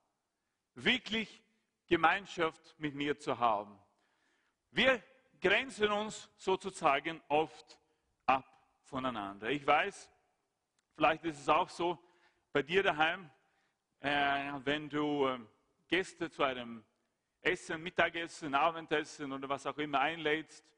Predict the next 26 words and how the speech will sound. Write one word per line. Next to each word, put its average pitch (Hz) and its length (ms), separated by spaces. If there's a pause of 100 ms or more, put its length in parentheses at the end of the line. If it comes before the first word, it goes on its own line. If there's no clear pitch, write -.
(560)
oder 123 200
zu - 80
einer 117 160
Jause, 156 580 (2000)
dann, 160 320
äh, 151 140
öffnest 196 460
du 180 80
wahrscheinlich 190 560
dein 175 240
Wohnzimmer, 147 600
oder? 147 280 (880)
Stellst 175 320
du 170 60
zur 165 160
Verfügung. 131 560
Aber 139 160
vielleicht 214 460
nicht 226 240
dein 202 180
Wohnzimmer 131 640 (920)
oder 147 180
die 175 100
Kämmerle, 165 480
wo 143 140
die, 147 240